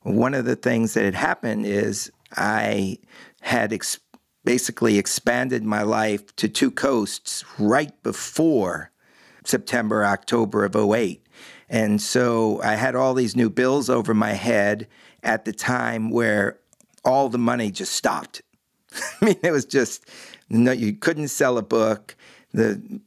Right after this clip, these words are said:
magazines that I was working for were basically saying, "We've gotta cut salaries." And, and to show you how nuts I was, I was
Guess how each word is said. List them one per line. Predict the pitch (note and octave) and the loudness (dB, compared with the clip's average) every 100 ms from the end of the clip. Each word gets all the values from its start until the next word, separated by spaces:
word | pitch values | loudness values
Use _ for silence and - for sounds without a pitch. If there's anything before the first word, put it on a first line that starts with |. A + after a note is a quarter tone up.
| _ - | _ -4
magazines | G#2+ G#2+ C3 D3+ C#3 C#3 B2+ B2 | 2 4 2 0 -2 0 0 2
that | A2+ | 2
I | G#2+ | 2
was | A2 G#2 F#2+ | 0 -2 0
working | G#2 A#2+ C3+ A#2 | 0 0 -2 -4
for | G#2 - A#2 G#2+ G#2 G#2 G#2 - | -4 0 2 4 4 2 -2 -4
were | - G#2+ G2 G2 G2 G2 - _ _ - | -2 2 4 4 2 0 -4 _ _ 0
basically | A#2 A#2 - A2+ - G#2+ G#2 G2 F#2 | 0 2 -2 -4 0 2 4 2 0
saying, | - A2 A2 G#2+ G#2 | 0 0 2 2 2
"We've | G2 F#2+ - | 0 -2 -4
gotta | - G#2 G#2+ | -2 0 -2
cut | - A2 F#2+ - _ _ _ _ | -2 -2 -2 -6 _ _ _ _
salaries." | - - B2 C3 C3 B2 A#2 A2+ A2 G2 | -6 -2 0 0 -2 0 2 2 2 0
And, | F2 F2 E2 - - - - - | -2 -2 -4 -10 -18 -18 -8 -4
and | D#3+ - | -2 0
to | D#3 | 2
show | - - F#3+ A3+ A#3 | 2 2 2 2 2
you | G#3 D3 C3+ A2 G#2+ A2+ _ - - - | 0 2 2 2 0 -4 _ -20 -12 -2
how | F3 E3+ | 0 0
nuts | D3+ D#3+ E3 C#3+ | 0 0 -2 -4
I | C3+ E3 G3 | -2 0 0
was, | A2 G2+ G2+ G2+ - - - - | -2 -4 -6 -8 -10 -14 -16 -4
I | D#3 G3+ | 0 0
was | F3 | -2